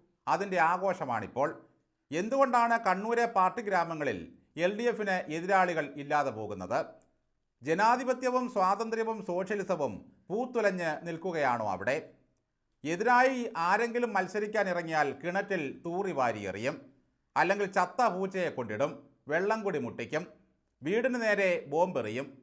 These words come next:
തെറിയഭിഷേകം നടത്തും, വീട്ടുകാരെപ്പറ്റി വേണ്ടാതനങ്ങൾ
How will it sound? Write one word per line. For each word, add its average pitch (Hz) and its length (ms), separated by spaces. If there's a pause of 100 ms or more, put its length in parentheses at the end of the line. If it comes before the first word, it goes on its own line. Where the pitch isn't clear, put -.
(260)
തെറിയഭിഷേകം 185 720
നടത്തും, 104 320 (520)
വീട്ടുകാരെപ്പറ്റി 220 800 (100)
വേണ്ടാതനങ്ങൾ 185 600